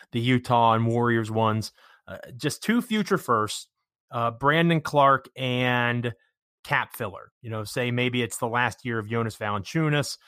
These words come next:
maybe Gorgui Dieng's contract next year is an expiring deal,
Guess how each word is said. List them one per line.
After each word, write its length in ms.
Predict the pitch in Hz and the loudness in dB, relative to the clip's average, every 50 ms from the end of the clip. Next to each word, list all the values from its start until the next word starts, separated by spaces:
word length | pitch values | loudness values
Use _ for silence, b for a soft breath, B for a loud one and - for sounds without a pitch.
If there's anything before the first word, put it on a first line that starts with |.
| b b - | b b -4
maybe 240 | 131 127 123 123 | -2 -2 -2 -2
Gorgui 460 | 117 107 123 123 123 117 117 117 113 107 | -2 0 2 2 2 0 -2 -4 -4 -2
Dieng's 540 | 110 117 117 120 120 120 123 123 113 101 - - _ _ - | 0 0 2 2 2 0 0 -2 -4 -6 -12 -18 _ _ -6
contract 580 | - 135 131 127 127 - - 131 120 113 - - | 0 2 2 2 2 0 0 0 0 0 0 0
next 320 | 123 123 123 - - - | -2 -2 -2 -4 -8 -6
year 180 | 123 120 120 120 | -4 -2 -2 -2
is 100 | 117 113 | -2 -2
an 60 | 117 | -4
expiring 600 | 113 - - - 120 113 117 117 117 120 120 113 | -4 -6 -4 0 2 2 2 2 2 0 0 -2
deal, 320 | 104 117 117 117 113 117 | -2 -2 -2 0 0 -2